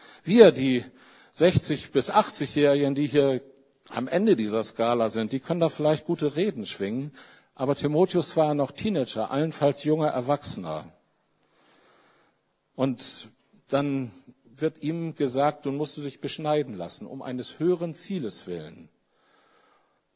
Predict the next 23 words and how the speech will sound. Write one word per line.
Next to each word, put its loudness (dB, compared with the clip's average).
Also -6
das -4
war 2
schon, -2
ich -12
weiß 2
nicht, -4
wenn 0
einem -2
von -6
euch 0
das 2
gesagt 0
werden -4
würde, 2
äh, -10
ob 0
ihr 2
das -2
so 0
witzig -6
finden -10
würdet. -8